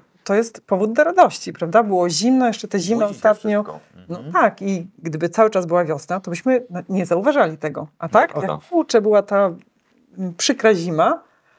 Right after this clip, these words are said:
Speaker 1: no to można się
Speaker 2: No, są
Speaker 1: uśmiechnąć.
Speaker 2: takie cykle, takie, no, takie, takie zmiany w życiu też są ważne. Ja,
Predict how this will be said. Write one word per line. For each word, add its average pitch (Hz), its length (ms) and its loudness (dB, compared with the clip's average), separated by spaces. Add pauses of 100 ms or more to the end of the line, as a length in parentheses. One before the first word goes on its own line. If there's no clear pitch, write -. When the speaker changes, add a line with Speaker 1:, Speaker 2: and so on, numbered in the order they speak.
(260)
Speaker 1:
no 175 120 -2
to 196 260 4
można 190 320 0
się 226 300 0
Speaker 2:
No, 302 40 -2
są 285 80 -2
Speaker 1:
uśmiechnąć. 139 280 0
Speaker 2:
takie 120 200 0
cykle, 101 480 2
takie, 90 300 -4
no, 156 140 -4
takie, 135 300 -2
takie 117 180 -4
zmiany 120 320 2
w - 20 -6
życiu 98 220 -6
też - 140 -4
są 80 120 -4
ważne. 76 220 0
Ja, 92 120 0